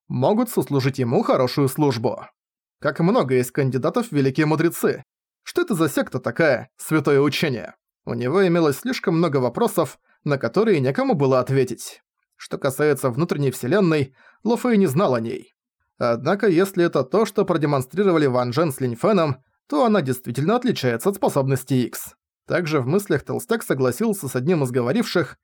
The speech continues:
«Личная сила — это база, а она является опорой для всего».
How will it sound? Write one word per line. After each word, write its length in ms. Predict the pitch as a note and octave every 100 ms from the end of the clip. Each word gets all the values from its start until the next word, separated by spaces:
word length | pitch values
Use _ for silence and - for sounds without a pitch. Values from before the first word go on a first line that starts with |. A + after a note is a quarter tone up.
| _ _ _
«Личная 460 | G3 C4 - F3+ C3+
сила — 500 | - A#3+ E3+ C3+ - _ _
это 260 | A#3+ G#3+
база, 480 | C3 D3 C3+ A2+ - _ _ -
а 140 | A#2
она 140 | A2
является 540 | G3 B3+ C#3+ D3 F#3+ C#4
опорой 300 | - C#3 C3
для 140 | C3+
всего». 480 | B2+ D3 B2+ A2+ -